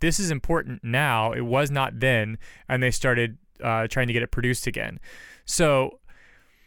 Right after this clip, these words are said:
the fact that you brought that up, and when I brought that up, if, like I said, it felt, like you said, it felt so topical,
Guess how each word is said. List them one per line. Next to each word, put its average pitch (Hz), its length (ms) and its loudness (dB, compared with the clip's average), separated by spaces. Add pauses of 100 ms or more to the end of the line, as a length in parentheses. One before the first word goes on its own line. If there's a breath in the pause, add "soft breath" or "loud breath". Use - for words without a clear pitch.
(260 soft breath)
the 147 200 -4
fact 185 260 0
that 165 80 -2
you 180 200 0
brought 202 260 2
that 131 160 2
up, 120 280 2
and 131 380 0
when 135 120 0
I 190 200 2 (160)
brought 135 180 0
that 127 120 0
up, 120 140 0
if, 131 140 -2 (280)
like 127 160 0
I 131 80 2
said, 147 200 0
it 131 100 -2
felt, - 240 -2 (300)
like 135 180 -4
you 135 60 -6
said, 135 160 -2
it - 140 -8
felt 180 200 0
so 160 680 0
topical, 113 720 -2